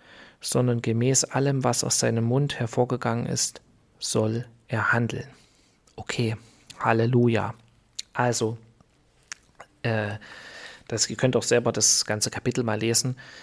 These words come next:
äh, das ist interessant, aber es ist wichtig, dass wir das Wort halten,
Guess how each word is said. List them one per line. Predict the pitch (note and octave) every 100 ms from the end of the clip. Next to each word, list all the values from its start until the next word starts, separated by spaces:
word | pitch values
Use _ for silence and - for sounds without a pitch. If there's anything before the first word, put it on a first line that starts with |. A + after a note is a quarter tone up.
| - -
äh, | - A2+
das | A2 A2
ist | -
interessant, | - B2 A2+ - A#2+ B2+ - - - - _
aber | A#2+ A2+
es | G#2+ -
ist | - A#2+
wichtig, | C#3+ - - A#2+ B2+ - - _ _ -
dass | G#2+ - A2+
wir | A2+ B2+ A#2+ A#2 A#2 - _ _ _ _ _ _ - _ _
das | A2+ G#2 - A2+
Wort | A#2 - -
halten, | G#2+ G#2+ -